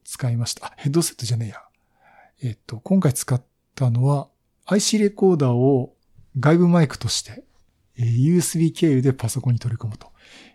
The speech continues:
いうことで、えー、取り込みをしました。で、取り込んだ内容を、まずTeamsで配信するんですね。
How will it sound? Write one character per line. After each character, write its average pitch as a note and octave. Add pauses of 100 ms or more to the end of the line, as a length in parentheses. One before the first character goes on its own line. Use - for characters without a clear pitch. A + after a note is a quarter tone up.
(120)
い C3
う B2+
こ C3
と A#2+
で、 B2+ (800)
え A2
ー、 -
取 C3+
り C3
込 B2+
み A#2
を G#2
し -
ま F#2+
し -
た。 - (140)
で、 D#3 (300)
取 G#3+
り A3+
込 A3+
ん G#3+
だ G#3
内 F#3+
容 F#3+
を、 F3+ (420)
ま G3+
ず D#3+
Teams G#3+
で F#3+ (280)
配 C#3
信 C3+
す C3
る A#2+
ん G2+
で -
す -
ね。 B2+